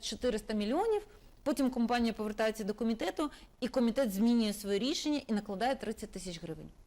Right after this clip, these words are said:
Це є конкретні приклади. Знов таки, а, якщо представники антимонопольного комітету, які розслідували цю справу,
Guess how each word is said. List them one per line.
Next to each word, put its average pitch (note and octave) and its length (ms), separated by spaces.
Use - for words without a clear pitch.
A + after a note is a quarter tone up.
Це A#3 100
є A#3 200
конкретні A#3+ 480
приклади. D#3+ 440
Знов B3+ 320
таки, F3 340
а, A3 320
якщо D4 840
представники A#3+ 480
антимонопольного D#4 680
комітету, A3+ 600
які A3 380
розслідували C4+ 600
цю C#4 140
справу, G#3 460